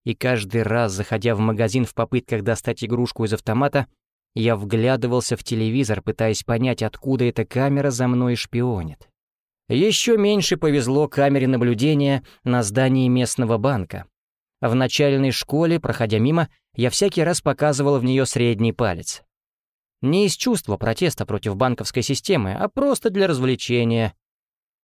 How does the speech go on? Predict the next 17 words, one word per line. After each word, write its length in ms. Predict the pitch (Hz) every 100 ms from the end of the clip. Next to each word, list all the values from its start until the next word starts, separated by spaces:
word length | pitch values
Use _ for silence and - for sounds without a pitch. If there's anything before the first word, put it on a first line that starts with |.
| _ _ _ -
Развлечений 880 | 120 156 147 185 180 - 214 202 185
в 60 |
те 160 | - 180
времена 400 | 156 160 165 170
было 220 | 131 160
не 180 | 139 139
особо 360 | 135 - 131 117
много. 520 | 117 127 95 78 - _ _ _ -
В 120 | 139
основном 640 | 135 - 143 120 143 143 139
выпить 600 | 147 127 156 185 214 -
и 200 | - 156
искать 420 | 139 - 160 170
приключений 800 | - 135 127 123 - 131 135 131
на 180 | 123 113
пятую 460 | 101 104 95 101 98
точку. 480 | 92 85 - 95